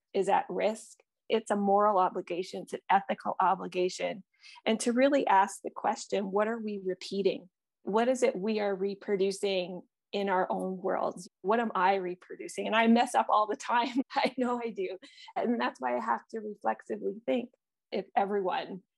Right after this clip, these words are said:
spent a little bit of time considering how we got here, what's the legacy of my journey, and where is my journey going, and who am I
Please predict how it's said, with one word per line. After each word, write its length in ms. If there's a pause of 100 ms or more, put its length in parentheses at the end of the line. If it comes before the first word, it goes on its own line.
spent 480
a 60
little 280
bit 140
of 140
time 600
considering 880 (500)
how 320
we 180
got 280
here, 280
what's 220
the 120
legacy 540
of 160
my 240
journey, 480
and 100
where 220
is 140
my 180
journey 420
going, 360
and 140
who 120
am 100
I 140